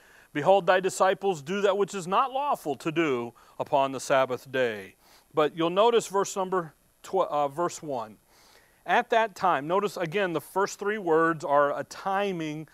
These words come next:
time schedule, a timing of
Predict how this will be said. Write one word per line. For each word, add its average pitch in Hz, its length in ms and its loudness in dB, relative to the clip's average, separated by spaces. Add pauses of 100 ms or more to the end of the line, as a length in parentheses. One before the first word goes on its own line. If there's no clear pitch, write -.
(240)
time 214 460 -2
schedule, 147 640 -4
a 135 60 -4
timing 165 760 -6 (340)
of 160 580 2